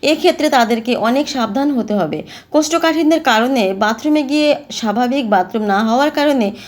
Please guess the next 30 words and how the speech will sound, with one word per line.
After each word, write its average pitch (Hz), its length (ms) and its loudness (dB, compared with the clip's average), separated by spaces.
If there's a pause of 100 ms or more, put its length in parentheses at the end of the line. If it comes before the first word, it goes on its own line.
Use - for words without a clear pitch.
(140)
অতিরিক্ত 294 440 2
প্রেশার 247 380 0
দিয়ে 233 180 2
থাকে 233 340 -4 (1040)
এবং 294 340 4 (120)
এর 262 200 0
কারণে 285 420 -2
অনেক 269 260 -2
সময় 285 340 -2
স্ট্রোক 285 340 -2
হতে 269 260 -2
পারে। 147 240 -2 (300)
আর 208 140 2 (100)
এই 294 180 4
কোষ্ঠকাঠিন্যের 302 760 0
সমস্যা 240 340 0
দূর 226 220 0
করার 254 340 0
জন্য 277 260 0 (140)
প্রচুর 262 300 -2
পরিমাণে 285 400 0
পানি 233 320 0
পান 220 260 -2
করতে 277 280 -2
হবে 262 260 2 (340)
এবং 247 360 4
নরম 233 320 2
খাবার 254 320 0
খেতে 285 300 -4
হবে। 185 300 -4